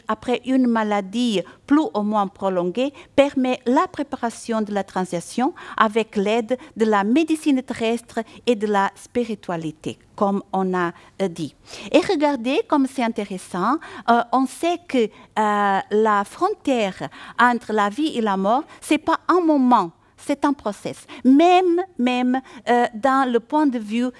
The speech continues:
matériel. Regarde, euh, on, on, on sait que la mort au niveau cellulaire est un process, pas un événement. Euh, la capacité de résister à l'anoxie varie avec les tissus. Euh,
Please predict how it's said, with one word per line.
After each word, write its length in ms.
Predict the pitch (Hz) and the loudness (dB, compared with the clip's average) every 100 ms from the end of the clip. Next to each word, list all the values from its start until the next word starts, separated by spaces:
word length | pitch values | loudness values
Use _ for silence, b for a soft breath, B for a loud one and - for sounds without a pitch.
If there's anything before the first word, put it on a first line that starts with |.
| B | B
matériel. 800 | 240 285 285 226 - 165 147 156 B B | 2 2 -2 -8 -8 -10 -10 -10 B B
Regarde, 480 | 285 220 170 165 - B B 226 | -2 0 -2 -2 -10 B B 0
euh, 500 | 226 220 208 208 196 - | 2 2 2 0 -4 -2
on, 160 | 247 - | -2 0
on, 240 | 233 240 226 | -2 -2 -2
on 120 | 220 | -4
sait 200 | - 254 302 - | 0 2 2 -2
que 100 | - | -4
la 200 | 233 226 | 0 0
mort 360 | 214 208 277 - B 240 | 0 -2 -2 -4 B 0
au 100 | 254 | 2
niveau 540 | 254 254 226 285 330 247 | 4 2 -2 -2 0 -2
cellulaire 720 | - 440 453 262 208 214 370 - | -2 0 2 0 -2 -4 -6 -8
est 160 | 226 247 | -2 0
un 100 | 240 | -2
process, 580 | - 330 - - - - B _ | -2 -8 -6 -10 -10 -20 B _
pas 220 | 285 - - | 2 2 -2
un 220 | 240 254 - | -2 -4 -6
événement. 520 | 208 202 220 185 143 - _ _ B B B 240 | -6 -4 -2 -2 -6 -10 _ _ B B B 4
Euh, 180 | 240 - | 4 2
la 160 | 233 | 0
capacité 800 | - 453 - 330 - 277 - 285 | 0 -6 0 -2 -2 -8 -2 -4
de 120 | 220 214 | -2 -2
résister 680 | 285 277 254 - 269 240 - B - | -2 -4 -4 -6 -4 -4 -4 B -2
à 200 | 220 214 | 0 2
l'anoxie 680 | 196 196 190 - - 277 | 0 -2 -6 -10 -4 -2
varie 420 | 254 208 190 240 240 - | 0 -2 -2 -4 -4 -4
avec 320 | 190 208 202 | -4 -4 -2
les 140 | 196 | -4
tissus. 480 | 202 185 - - 233 - B B 277 - | -4 -8 -6 -4 -4 -6 B B -6 2
Euh, 240 | 220 220 | 4 2